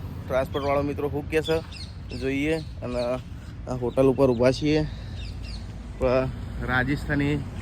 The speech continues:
રબારીની હોટલ છે, રાયકા હોટલ. તો ઓય કણ ઊભા છીએ, ગાડી પાર્કિંગ કરીને જુઓ. અને આમાં છે કચ્છીનો પંપ,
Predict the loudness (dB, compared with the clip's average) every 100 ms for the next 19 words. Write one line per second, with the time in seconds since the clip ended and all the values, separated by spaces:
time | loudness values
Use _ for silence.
0 | 0 4 6 8 6 6 4 2 4 4
1 | 4 6 4 8 6 6 0 -6 -6 -6
2 | -6 -6 -6 -6 2 4 6 4 -2 -4
3 | 0 0 2 0 4 2 4 4 6 4
4 | 4 2 2 0 2 2 2 2 2 0
5 | -8 -8 -6 -6 -6 -6 -6 -6 -6 -6
6 | -4 -4 -4 -2 0 4 6 6 4 -2
7 | -2 -2 -2 2 4 6 6 8 6 6
8 | 2 2 2 2 2 0 0 0 4 4
9 | 6 6 4